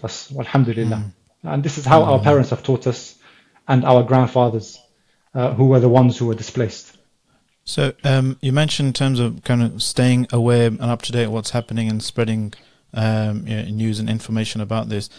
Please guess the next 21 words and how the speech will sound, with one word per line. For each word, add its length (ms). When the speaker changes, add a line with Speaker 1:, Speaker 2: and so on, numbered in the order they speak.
Speaker 2:
What 160
role 300
has, 420
uh, 140
social 400
media, 320
you 160
think, 380
played 460
in, 340
in, 320
uh, 300
in 160
changing 420
the 60
game 300
here? 180
I 40
remember 280
the 120
last 420